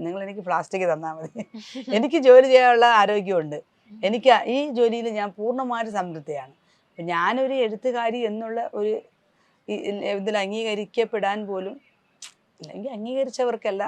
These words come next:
Speaker 1: അവരെ നല്ല മനസ്സിനെ ഞാൻ, ഞാൻ, എനിക്ക് എത്ര തന്നെ അവരോട് നന്ദി പറഞ്ഞാലും മതിയായില്ല. അത് ഞാൻ പിന്നെ ഇതിൻ്റെ, ഇതിൽ, ഇതിലെ കുട്ടി തന്നെ ഓരോ കാര്യങ്ങളും പറയാം എനിക്ക്. കാരണം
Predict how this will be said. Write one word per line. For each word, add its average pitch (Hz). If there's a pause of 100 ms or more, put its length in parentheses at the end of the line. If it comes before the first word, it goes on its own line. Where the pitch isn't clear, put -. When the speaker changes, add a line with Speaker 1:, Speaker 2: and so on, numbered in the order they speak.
Speaker 1:
അവരെ 196
നല്ല 185 (100)
മനസ്സിനെ 185 (120)
ഞാൻ, 175 (1400)
ഞാൻ, 254 (100)
എനിക്ക് 294
എത്ര 302
തന്നെ 269
അവരോട് 254
നന്ദി 220
പറഞ്ഞാലും 190
മതിയായില്ല. 160
അത് 208 (100)
ഞാൻ 247 (100)
പിന്നെ 247 (120)
ഇതിൻ്റെ, 254 (140)
ഇതിൽ, 262 (200)
ഇതിലെ 311
കുട്ടി 302
തന്നെ 247 (540)
ഓരോ 285
കാര്യങ്ങളും 277
പറയാം 233
എനിക്ക്. 196
കാരണം 226